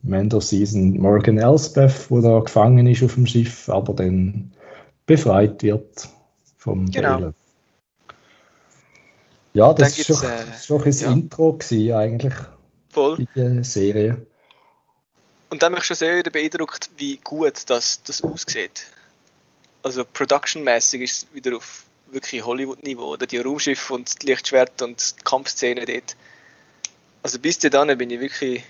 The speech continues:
Speaker 2: hat's mich gepackt gehabt eigentlich. <laughs>
Speaker 1: Ja,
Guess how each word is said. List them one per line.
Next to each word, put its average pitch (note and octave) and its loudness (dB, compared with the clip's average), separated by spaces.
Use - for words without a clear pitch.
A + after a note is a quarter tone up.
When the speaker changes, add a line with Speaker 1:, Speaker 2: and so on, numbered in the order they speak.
Speaker 2:
hat's - -6
mich C#3 0
gepackt - 0
gehabt C3+ -2
eigentlich. C3+ -10
<laughs> - -8
Speaker 1:
Ja, A2+ 4